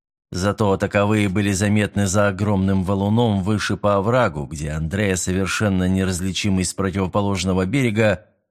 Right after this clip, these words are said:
усердно расковыривал землю и камни у основания валуна. Видимость же, как и всегда, оказалась обманчивой.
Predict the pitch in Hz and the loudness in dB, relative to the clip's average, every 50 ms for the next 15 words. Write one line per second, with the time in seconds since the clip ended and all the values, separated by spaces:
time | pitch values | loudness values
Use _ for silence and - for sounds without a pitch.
0 | - 135 127 123 - 165 170 165 - 123 135 135 127 120 - - 113 120 123 110 | -6 -4 -4 -2 0 0 0 0 0 0 2 2 2 0 0 0 0 0 0 0
1 | - - 113 113 113 117 107 101 98 95 95 101 90 101 123 117 107 104 101 98 | 0 0 0 2 2 2 0 0 0 0 0 0 0 0 0 2 2 2 2 2
2 | 95 95 - - 117 107 98 98 95 95 - - 87 95 95 - - 98 95 90 | 0 0 0 0 2 2 2 2 2 0 0 0 -2 -2 -2 -2 -2 0 0 0
3 | 92 87 87 87 85 85 80 80 85 85 90 98 95 82 67 55 - _ _ _ | 0 0 0 0 0 0 0 0 -2 -2 -2 -2 -2 -4 -4 -6 -10 _ _ _
4 | _ _ _ _ _ _ _ _ _ _ _ _ _ _ _ _ - 139 175 202 | _ _ _ _ _ _ _ _ _ _ _ _ _ _ _ _ -2 -2 0 0
5 | 185 151 165 151 135 117 - - - - 104 113 123 110 - 117 107 - 104 87 | 0 2 2 2 2 0 -2 -4 -6 -4 -2 -2 -2 0 -2 -2 0 -2 -2 -2
6 | - 113 101 107 101 117 113 107 104 101 - 110 104 92 101 92 90 90 87 - | -2 -2 -2 0 2 2 4 2 2 0 -2 -2 -2 0 0 0 0 0 -2 -4
7 | - - 92 90 82 85 80 71 67 - - - - - - - | -6 -8 -8 -6 -4 -4 -4 -4 -6 -6 -8 -10 -12 -16 -18 -20